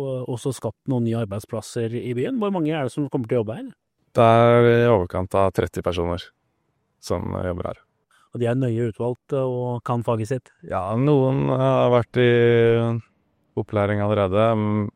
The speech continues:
Speaker 2: mange av de er jo helt nye, så, så det blir jo å trene de opp nå.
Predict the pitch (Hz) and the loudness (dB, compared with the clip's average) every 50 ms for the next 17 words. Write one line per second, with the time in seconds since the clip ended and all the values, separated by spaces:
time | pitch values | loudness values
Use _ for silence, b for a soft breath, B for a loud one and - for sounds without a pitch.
0 | _ _ _ - 95 98 104 104 98 90 82 82 85 101 110 107 95 87 85 82 | _ _ _ -10 -4 -2 0 0 2 0 0 0 2 2 4 4 4 4 2 2
1 | 85 87 87 85 85 - - 90 85 85 85 85 87 87 87 - 95 95 95 92 | 0 0 -2 -4 -4 -4 -6 -4 -4 -4 -4 -4 -6 -6 -6 -6 -6 -4 -4 -2
2 | 92 92 87 85 85 85 85 85 87 95 - _ b b b b b b b b | -2 0 0 0 0 -2 -2 -4 -6 -8 -12 _ b b b b b b b b
3 | _ - 98 - - 98 95 87 85 85 85 87 82 - 90 87 90 | _ -14 -12 -6 -4 -2 -2 -2 -2 -2 -4 -4 -4 -4 -4 -4 -4